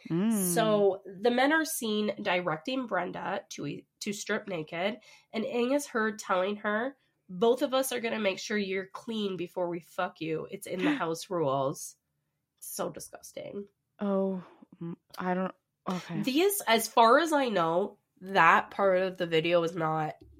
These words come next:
Speaker 2: you can't see any of that stuff online. There are s-, a lot of, um, the video of Brenda O'Connor out there that is still equally heartbreaking, but I don't think that that part is on there from what I've seen, unless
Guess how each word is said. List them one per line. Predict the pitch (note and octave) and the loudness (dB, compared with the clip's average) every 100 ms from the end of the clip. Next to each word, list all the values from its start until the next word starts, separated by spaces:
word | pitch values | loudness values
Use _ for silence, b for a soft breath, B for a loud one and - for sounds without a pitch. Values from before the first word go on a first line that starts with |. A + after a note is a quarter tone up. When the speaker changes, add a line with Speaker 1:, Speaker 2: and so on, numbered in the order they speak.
| - | -6
Speaker 2:
you | F#3+ | -4
can't | E3+ - F3+ E3 | -2 2 2 2
see | - D#3+ D3+ | -2 -2 0
any | D#3+ D#3 | 0 0
of | |
that | D#3 C#3+ - | 0 0 -2
stuff | - C#3+ C#3+ | -2 -2 0
online. | C#3+ A#2+ C3+ C#3 F3 A3 | -2 -2 -4 -2 -2 0
There | G#3 E3+ | 2 4
are | F3+ F#3+ | 4 4
s-, | F#3+ - | 0 0
a | F3+ | 0
lot | F3 D3 D#3 | 2 4 4
of, | F3 F3 G3+ - | 4 2 -2 -8
um, | E3+ E3+ D#3 D#3+ C#3+ | -4 -4 -4 -8 -8
the | F3+ | -8
video | F3 E3 D#3 | -4 -4 -2
of | D#3+ | -2
Brenda | E3+ D#3+ | -2 -2
O'Connor | D#3+ D3+ D3 D#3+ - | -4 -2 -2 -2 -2
out | C#3 B2 | -2 -2
there | - D3+ F#3+ | -2 -2 0
that | F#3 D#3 | -2 -2
is | D#3+ - | -4 -8
still | - F3 D3+ D#3 B B B B - | -2 2 4 2 B B B B -4
equally | G#3+ F#3+ F3+ F3 | -2 0 0 0
heartbreaking, | D#3+ D#3+ F#3 F#3 F#3+ G#3+ A#3 G#3 | 0 0 0 0 0 -2 -2 -2
but | D3+ - - | -4 -6 -8
I | F3+ | -4
don't | F3 F3 - | -2 -2 -6
think | - D3+ C3+ - | -8 -4 -4 -6
that | - C#3+ | -6 -6
that | C#3+ C#3 - | -4 -6 -4
part | D3 C#3 | -4 -4
is | D#3+ | -6
on | - D#3 | -10 -8
there | G#2+ | -8
from | D#3 D#3+ | -6 -4
what | D#3 | -2
I've | C3+ D3 | -2 -2
seen, | - D3+ D#3+ F3+ | -6 -6 -6 -4
unless | D#3+ D3 - | -4 -4 -6